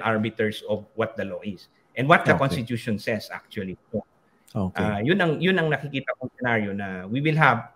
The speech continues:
Speaker 1: a decision by the Supreme Court and we will have time if we need to amend and, and conform to kung ano man yung decision ng Supreme Court.
Speaker 2: Mm,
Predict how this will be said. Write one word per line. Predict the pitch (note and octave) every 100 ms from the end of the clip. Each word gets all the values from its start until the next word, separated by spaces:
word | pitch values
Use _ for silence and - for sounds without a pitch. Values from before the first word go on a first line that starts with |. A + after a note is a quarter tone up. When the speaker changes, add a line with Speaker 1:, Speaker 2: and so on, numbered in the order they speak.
| _ -
Speaker 1:
a | A#2+
decision | C3 C#3 F3 - C3+
by | B2+ A#2+
the |
Supreme | A#2 D3+ D3+ F3 F3+
Court | - A2 G#2+ - _ _ -
and | C#3+ E3
we | D#3+
will | D#3
have | D3 C#3+
time | F3 B2+ A#2
if | B2+ C3
we | C3+
need | C3+ C#3 -
to | G#2+ A2+ _ _ -
amend | A#2 A#2 G#2 G2 -
and, | A#2 A2+ A2 -
and | A#2+
conform | B2+ B2+ E3+ A2+ A#2
to | A#2+
kung | A#2 A2
ano | A#2+ A#2
man | G#2+
yung | A2 G#2+
decision | A2 A2+ G#2 - G2+ G2
ng | G2 F#2 -
Supreme | - - -
Court. | E2 - _ _ _
Speaker 2:
Mm, | A2